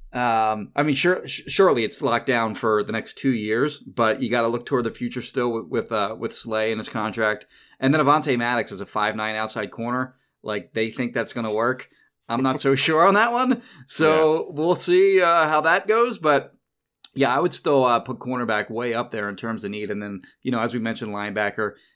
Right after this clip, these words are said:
Speaker 1: we've seen a lot of them getting mocked to the Eagles in, in these mock drafts. Uh, most notably Kenneth Murray, uh, recently by Daniel Jeremiah and Dane Brugler. And then, uh,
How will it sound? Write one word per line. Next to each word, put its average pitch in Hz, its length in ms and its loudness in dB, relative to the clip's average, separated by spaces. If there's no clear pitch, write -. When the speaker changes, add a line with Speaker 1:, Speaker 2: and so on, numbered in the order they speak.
Speaker 1:
we've 117 160 -6
seen 139 180 -2
a 120 60 -4
lot 113 220 -4
of 113 60 -4
them 104 120 -8
getting 104 220 -8
mocked 101 320 -6
to 113 60 -10
the 104 80 -8
Eagles 101 420 -8
in, 101 220 -8
in 104 180 -12
these 98 160 -14
mock 104 240 -6
drafts. 101 400 -4
Uh, 95 220 -8
most 101 300 -8
notably 104 340 -6
Kenneth 104 320 -12
Murray, 139 420 2
uh, 110 260 0
recently 117 380 -6
by 98 220 -6
Daniel 101 280 -6
Jeremiah 98 460 -8
and 98 140 -10
Dane 98 200 -8
Brugler. 143 460 0
And 107 280 -8
then, 104 360 -6
uh, 98 380 -6